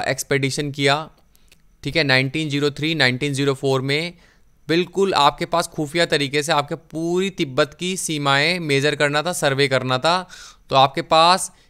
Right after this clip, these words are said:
यंग हस्बैंड जो है आपके एक अधिकारी थे, ब्रिटिश अधिकारी, उनके अंतर्गत जो है आपके पास ये सीमा, ताकि चाइनीज सीमा का रिजोल्यूशन हो सके, तो पूरा ये तिब्बत के साथ जो हमारा,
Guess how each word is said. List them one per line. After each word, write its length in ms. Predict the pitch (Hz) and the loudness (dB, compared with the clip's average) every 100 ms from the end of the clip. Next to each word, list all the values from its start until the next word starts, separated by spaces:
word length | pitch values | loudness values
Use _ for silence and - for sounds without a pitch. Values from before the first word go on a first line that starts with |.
| - | -12
यंग 340 | 123 165 185 | 0 2 2
हस्बैंड 460 | 156 156 139 151 151 | 2 2 2 -2 0
जो 80 | 147 | 0
है 180 | 143 156 | 0 0
आपके 280 | 143 - 147 | -2 -2 -2
एक 80 | 139 | 0
अधिकारी 400 | 131 135 135 143 | 0 2 2 2
थे, 100 | 147 | -2
ब्रिटिश 280 | 127 131 143 | -4 -4 -4
अधिकारी, 640 | 131 123 127 135 180 202 - - _ - | -4 0 2 2 0 -2 -8 -20 _ -8
उनके 300 | 143 151 170 | -6 -4 -2
अंतर्गत 580 | 175 131 139 143 143 143 | 0 0 0 0 0 0
जो 120 | 143 | 2
है 80 | 147 | 2
आपके 260 | 139 131 143 | 2 0 -4
पास 260 | 151 165 156 | -2 -2 -2
ये 160 | 160 | -4
सीमा, 580 | 156 - - 151 151 131 107 - _ _ - | -4 -8 -8 -6 0 0 -2 -10 _ _ -10
ताकि 220 | 123 156 | -8 -8
चाइनीज 540 | 135 143 147 170 196 190 | 0 2 2 0 -2 -2
सीमा 280 | 170 160 156 | -2 -2 0
का 80 | 160 | 0
रिजोल्यूशन 500 | 147 139 135 147 139 | 0 0 -2 -2 -4
हो 80 | 131 | -4
सके, 200 | 135 156 | -4 -6
तो 100 | 156 | -8
पूरा 380 | - 190 202 202 | -8 -6 -2 0
ये 140 | 196 196 - | 0 -2 -8
तिब्बत 320 | 131 143 160 | -2 0 0
के 140 | 170 | 0
साथ 160 | 165 151 | 0 0
जो 140 | 156 | -2
हमारा, 400 | 147 135 139 151 | 0 2 2 -2